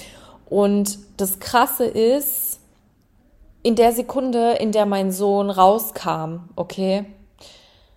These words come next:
hat mein Gehirn einfach wieder funktioniert.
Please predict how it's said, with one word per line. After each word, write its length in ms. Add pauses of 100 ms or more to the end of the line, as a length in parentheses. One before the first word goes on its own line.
(880)
hat 380
mein 240
Gehirn 400
einfach 400
wieder 180
funktioniert. 760